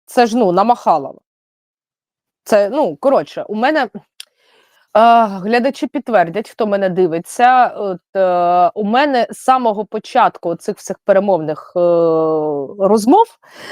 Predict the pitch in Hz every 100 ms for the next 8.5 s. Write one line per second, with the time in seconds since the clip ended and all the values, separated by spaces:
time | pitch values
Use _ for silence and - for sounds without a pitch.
0 | 302 190 240 294 233 240 262 247 214 254
1 | 254 240 196 196 233 262 240 226 233 190
2 | 214 214 214 233 202 226 202 185 190 180
3 | 180 170 170 147 143 170 269 247 262 208
4 | 254 226 160 175 151 165 175 180 175 190
5 | 214 226 226 196 196 208 214 226 208 208
6 | 196 196 196 185 185 220 180 - 160 160
7 | 147 175 233 269 269 240 214 196 190 254
8 | 240 208 - 240